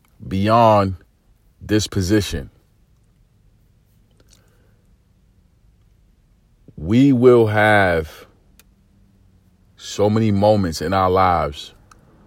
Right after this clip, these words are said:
that will affect us mentally,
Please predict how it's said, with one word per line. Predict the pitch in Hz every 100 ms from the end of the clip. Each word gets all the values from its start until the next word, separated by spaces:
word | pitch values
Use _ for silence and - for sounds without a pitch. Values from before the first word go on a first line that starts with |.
| _ _ _ - - - - - - _ _ _ _ _ _ _ _ _ _ _ _ _ _ _ _
that | - 87 98 -
will | 85 98 95 92 87
affect | 87 - - 113 -
us | 92 80 - - - _ _ _ _ _ -
mentally, | 78 110 107 110 110 107